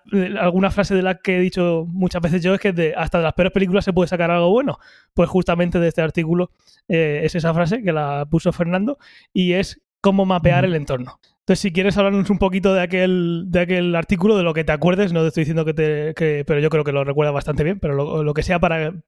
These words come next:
Speaker 1: que podamos sentarnos en de qué iba
Speaker 2: Pues,
Speaker 1: aquel artículo.
Speaker 2: si no recuerdo mal, aquel artículo iba sobre una técnica llamada lidar, que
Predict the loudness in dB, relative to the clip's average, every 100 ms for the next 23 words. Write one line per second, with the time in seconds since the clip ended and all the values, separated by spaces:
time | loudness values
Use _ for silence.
0 | -10 -2 0 2 2 0 -2 -2 -2 -2
1 | -2 -2 -2 -6 -8 -12 -14 -6 -4 -2
2 | -2 2 2 2 -2 -4 -4 -4 -2 -2
3 | 0 2 2 2 2 2 2 0 -2 -4
4 | -2 0 0 -2 -2 -2 0 0 0 -2
5 | -2 0 0 0 -2 -2 -2 -2 0 0
6 | 2 2 0 0 -2 -4 -6 -4 -2 0
7 | 2 0 0 -2 -2 -2 -2 2 2 0
8 | -2 -6 -10 _ _ -4 -2 0 0 0
9 | 0